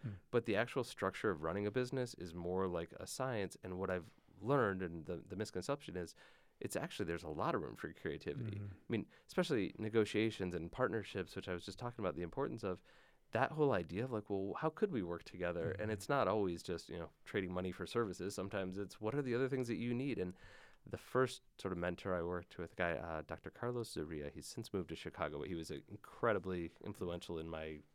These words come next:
Speaker 2: first business out of college. I always marveled at, you know, he was a Stanford M B A, r-, super smart guy, and the thing that I valued most about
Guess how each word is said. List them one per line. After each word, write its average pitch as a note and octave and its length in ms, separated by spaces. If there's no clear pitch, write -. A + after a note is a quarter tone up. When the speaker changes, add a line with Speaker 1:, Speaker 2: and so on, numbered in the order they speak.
Speaker 2:
first - 280
business E2 300
out D#2 100
of D#2+ 80
college. D#2+ 420
I B2 80
always C#3 280
marveled F#2+ 460
at, E2+ 300
you E2 60
know, F2 80
he F#2 80
was G#2+ 100
a G2 60
Stanford F#2 880
M F#2+ 120
B F#2 180
A, F2+ 280
r-, G2 120
super G#2 220
smart G2 260
guy, F#2 200
and F#2 160
the F2+ 60
thing B2 160
that G#2 120
I G2 140
valued F#2 300
most B2 200
about F2+ 240